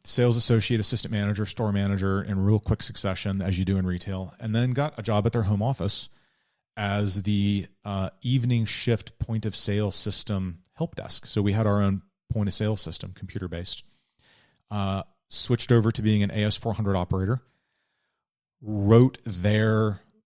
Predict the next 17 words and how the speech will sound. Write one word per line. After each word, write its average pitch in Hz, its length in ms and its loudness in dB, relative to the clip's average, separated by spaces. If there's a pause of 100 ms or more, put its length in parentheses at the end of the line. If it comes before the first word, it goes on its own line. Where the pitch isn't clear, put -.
(320)
wrote 113 240 6
a 92 80 -4 (140)
literally 113 340 6
brand 101 480 4
new 98 240 6
Visual 98 380 2
Basic 95 500 -2 (120)
based 98 440 -6
point 101 200 0
of 90 60 -2
sale 101 220 0
system. 90 420 -4 (720)
Wound 117 200 2
up 123 40 0
leaving 117 220 6
that 107 180 4
job. 120 340 2